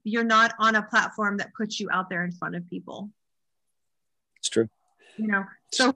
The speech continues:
Speaker 1: hopefully through the both of us, um, something will happen where we can elevate each other and bring a, um, a wider, um, audience to people who really can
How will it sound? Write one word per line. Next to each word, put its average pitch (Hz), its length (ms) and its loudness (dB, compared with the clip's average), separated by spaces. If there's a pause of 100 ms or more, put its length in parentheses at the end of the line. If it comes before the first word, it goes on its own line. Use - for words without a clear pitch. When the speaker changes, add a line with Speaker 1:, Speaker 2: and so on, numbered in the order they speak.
Speaker 1:
hopefully 294 560 0
through 285 180 4
the 247 80 2
both 269 340 4
of 226 140 2
us, 202 480 4 (100)
um, 196 420 4
something 226 420 2
will 202 120 0
happen 202 400 2
where 190 140 2
we 190 180 -2
can 202 240 -2
elevate 208 400 2
each 196 260 -6
other 190 460 4 (360)
and 208 440 4
bring 226 600 2
a, 196 440 -2
um, 190 420 2
a 202 80 0
wider, 202 800 6 (440)
um, 180 580 2
audience 214 540 4
to 226 120 -4
people 214 580 -2 (120)
who 220 180 2
really 202 420 0 (140)
can 208 480 2